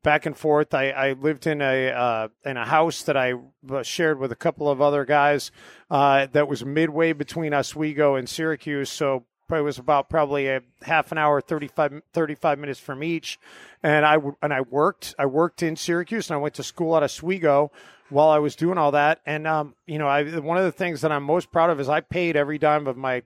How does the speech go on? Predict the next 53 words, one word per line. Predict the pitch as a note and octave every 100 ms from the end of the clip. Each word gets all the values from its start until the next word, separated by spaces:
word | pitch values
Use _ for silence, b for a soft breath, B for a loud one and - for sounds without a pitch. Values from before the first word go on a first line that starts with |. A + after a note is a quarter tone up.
| _
college | - C#3 B2+
tuition. | - C#3+ G#2+ A#2+ G2+
I, | A#2+
I, | B2 B2+
my, | B2+ C3 C3+ B B B
my | D3 D3
parents, | C#3+ D#3 D#3 D#3+ -
you | E3
know, | D3+ C#3+
they, | D3+ D3+
they | C#3 D#3
did | D3 D#3+
all | D3+
they | C#3+
could. | - F#3
And | E3+
they | F3
would, | C#3+
they | A#3
would | G#3+ -
throw, | F3+ E3+
float | - - F3
me | E3+
some | C#3+ D#3+
money | D3 D3+
for | - D3
books | B2+ D3 C#3 -
or | D3 C3
for | - D3+
whatever. | C#3 D3+ C#3 C3
But | C#3 - B B B B
when | C#3 C#3+
it | C#3+
came | F3+ F3
to | D#3
paying | - F3 E3
my | D#3
tuition | - D3+ D#3 D#3+
and | C3
paying | E3+ D#3+
my | D3+
way | C#3+ D3
through | - D3
school, | - E3+ E3 C#3+
I, | C#3
I | C#3 C3
paid | - D#3
every | D3 C#3+ C#3
dime | C#3+ C#3+
of | C3
my | B2
college | B2 C3 A#2+
tuition. | - B2 - F#2+